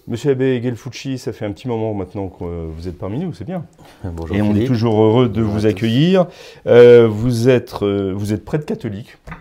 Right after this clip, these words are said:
Speaker 2: Oui.
Speaker 1: C'est beau comme
Speaker 2: <laughs> C'est
Speaker 1: définition,
Speaker 2: ça.
Speaker 1: hein. C'est la plus belle des définitions. Euh, du diocèse de Paris, c'est ça ?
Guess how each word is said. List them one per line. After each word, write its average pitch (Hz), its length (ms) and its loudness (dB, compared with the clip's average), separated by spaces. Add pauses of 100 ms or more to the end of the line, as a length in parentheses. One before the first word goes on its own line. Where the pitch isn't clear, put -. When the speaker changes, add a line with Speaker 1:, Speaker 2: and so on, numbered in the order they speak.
(160)
Speaker 2:
Oui. - 260 -14
Speaker 1:
C'est 104 160 -6
beau 156 140 0
comme 139 140 -4
Speaker 2:
<laughs> - 20 -4
C'est 113 60 -4
Speaker 1:
définition, 107 420 -6
Speaker 2:
ça. 110 80 -2
Speaker 1:
hein. 117 140 -6 (520)
C'est - 140 -6
la 107 80 -4
plus 139 180 -6
belle 135 200 0
des 120 100 -4
définitions. 110 640 -6 (560)
Euh, 127 400 10
du 120 140 -4
diocèse 120 320 -6
de 120 80 -4
Paris, 117 260 -2
c'est 143 140 -14
ça ? 165 220 -8